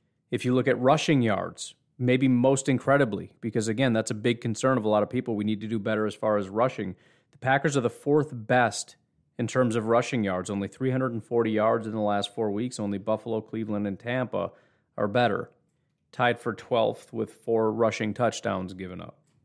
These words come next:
And just because it's fun, and I know the Packers always dominate this category, second quarter score,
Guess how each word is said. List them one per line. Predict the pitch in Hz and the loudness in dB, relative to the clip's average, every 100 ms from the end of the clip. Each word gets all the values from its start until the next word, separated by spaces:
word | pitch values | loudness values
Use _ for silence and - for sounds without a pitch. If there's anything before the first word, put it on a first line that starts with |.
| _ | _
And | 180 | 2
just | 175 185 | 4 4
because | 180 170 151 | 4 4 4
it's | 147 | 2
fun, | - 143 131 | 2 4 4
and | 131 | 4
I | 127 | 4
know | 127 | 4
the | 123 | 4
Packers | 117 123 113 117 | 4 2 2 -2
always | 107 120 120 110 | -2 2 2 2
dominate | 113 113 110 110 104 | 2 2 2 -2 -2
this | 110 | -6
category, | - 117 110 104 107 104 | 0 0 2 0 -2 -2
second | - 160 165 143 | 0 0 0 -4
quarter | - 160 139 123 | 0 2 4 0
score, | - - 160 127 110 107 | -4 0 4 4 4 0